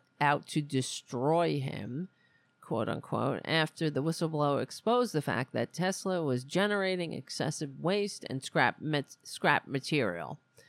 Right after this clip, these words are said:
Musk then claimed that the whistleblower was planning a mass shooting at the Gigafactory and then almost got him killed by the cops.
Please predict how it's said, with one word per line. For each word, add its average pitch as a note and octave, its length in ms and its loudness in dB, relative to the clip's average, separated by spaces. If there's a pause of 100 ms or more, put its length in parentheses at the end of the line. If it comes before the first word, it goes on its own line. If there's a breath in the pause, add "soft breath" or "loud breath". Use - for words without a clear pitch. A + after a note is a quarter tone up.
(920 soft breath)
Musk G#3 560 0
then C4 380 4
claimed G3 400 4
that D#3 160 6 (100)
the D#3+ 220 4
whistleblower G3+ 1000 4
was C3+ 240 0
planning E3 440 0
a B2+ 40 2
mass E3+ 400 2
shooting F3+ 840 0 (680)
at D#3 400 2
the D3+ 320 0
Gigafactory D3 1040 2
and G3+ 200 2
then G3 140 4
almost F3 380 2
got C#3+ 180 4
him D3 120 0
killed A#2 380 0
by A2 140 2
the B2+ 100 -2
cops. - 640 -6